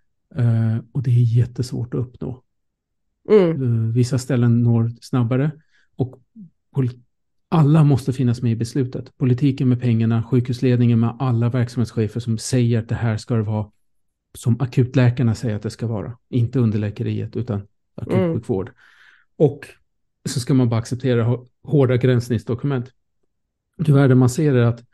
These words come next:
Speaker 1: en del funkar på ett sjukhus, en annan del funkar på ett annat sjukhus. Det är
Speaker 2: Mm.
Speaker 1: inget sjukhus som tar, tar in direkt allting på en gång, för det är skitsvårt att göra det och vi är fortfarande för få.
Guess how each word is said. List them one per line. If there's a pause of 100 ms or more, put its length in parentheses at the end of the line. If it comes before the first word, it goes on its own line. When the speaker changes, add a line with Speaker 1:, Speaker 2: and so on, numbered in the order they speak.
(480)
Speaker 1:
en
del
funkar
på
ett
sjukhus,
en
annan
del
funkar
på
ett
annat
sjukhus.
Det
är
Speaker 2:
Mm.
Speaker 1:
inget
sjukhus
som
tar,
tar
in
direkt
allting
på
en
gång,
för
det
är
skitsvårt (340)
att
göra
det
och
vi
är
fortfarande
för
få.